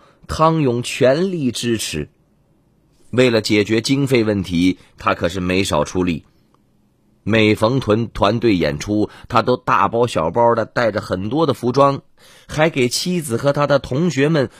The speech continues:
做起了司机，亲自开车接送他们。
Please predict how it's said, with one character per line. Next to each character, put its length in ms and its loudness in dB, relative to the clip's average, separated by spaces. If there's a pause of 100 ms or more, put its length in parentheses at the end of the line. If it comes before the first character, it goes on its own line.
(100)
做 260 2
起 200 -6
了 100 -2
司 260 -4
机， 320 -8 (460)
亲 400 0
自 220 -2
开 240 2
车 200 0
接 240 2
送 240 -2
他 140 -6
们。 180 -8